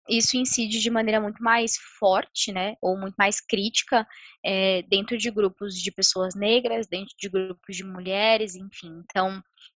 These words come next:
é, racializando sempre, né, eu sempre falo essa palavra, é,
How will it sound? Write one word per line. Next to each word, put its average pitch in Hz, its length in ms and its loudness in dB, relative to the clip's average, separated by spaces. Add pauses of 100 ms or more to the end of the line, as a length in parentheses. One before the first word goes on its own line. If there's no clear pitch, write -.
(340)
é, 180 840 2 (920)
racializando 214 840 2
sempre, 233 500 -2
né, 220 340 2
eu 196 60 2
sempre 208 280 -4
falo 208 140 6
essa 208 160 -2
palavra, 202 380 4 (840)
é, 185 1040 2